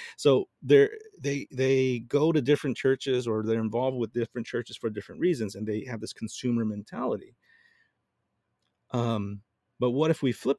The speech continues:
that and we said, "Okay, it's not about consumerism. It's about helping you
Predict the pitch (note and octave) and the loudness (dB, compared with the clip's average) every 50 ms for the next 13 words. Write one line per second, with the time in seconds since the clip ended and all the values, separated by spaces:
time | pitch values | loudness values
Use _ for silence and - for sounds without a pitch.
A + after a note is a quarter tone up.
0 | _ - G#2 G2+ F#2 G#2+ A2+ A2+ G#2+ - A2+ G#2 G#2 G#2+ G2+ - - A2+ G#2+ - | _ -6 -6 -4 -4 -2 -2 -2 -2 -2 -4 -4 -4 -4 -4 -2 -2 -2 -2 -4
1 | - - _ _ - A#2 - C#3 D3 D#3+ F#3+ A3 G3 F3+ F3 E3+ D3 B2 - - | -8 -12 _ _ -12 -10 -8 -6 -4 -2 -2 -2 -2 -2 -4 -2 -4 -4 -6 -10
2 | _ _ _ _ _ _ _ _ _ _ - C3 A2+ - - - D#4 D#4 - G#2+ | _ _ _ _ _ _ _ _ _ _ -6 -4 -4 -4 -4 -4 -2 0 -2 -2
3 | F#2+ - - A#2+ D3+ - _ _ _ _ _ _ _ _ _ _ _ _ _ _ | -2 -4 -8 -12 -12 -12 _ _ _ _ _ _ _ _ _ _ _ _ _ _
4 | _ _ _ _ _ - C#3+ - - C#3 D3+ D3+ C#3+ - - B2 C#3+ D3 - D3 | _ _ _ _ _ -2 -2 0 -2 -2 0 0 0 0 0 0 -2 -2 0 0
5 | C3+ B2+ B2 A#2 A2 B2 D3+ F#3 D#3+ A#2+ G#2 G#2 A2+ A#2 | 0 0 0 0 0 0 0 2 2 0 0 -2 -6 -8